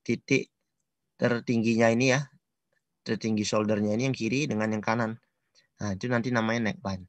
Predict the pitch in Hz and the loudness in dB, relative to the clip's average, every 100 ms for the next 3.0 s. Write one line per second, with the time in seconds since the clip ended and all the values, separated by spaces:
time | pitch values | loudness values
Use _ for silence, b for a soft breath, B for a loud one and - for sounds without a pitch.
0 | B B - 120 120 127 156 139 139 170 | B B 0 2 4 4 2 2 0 0
1 | 135 127 120 135 156 131 127 135 147 117 | 2 2 2 0 0 2 0 2 2 2
2 | 117 143 147 - - 123 113 - 156 196 | 2 2 2 -4 0 0 0 0 2 2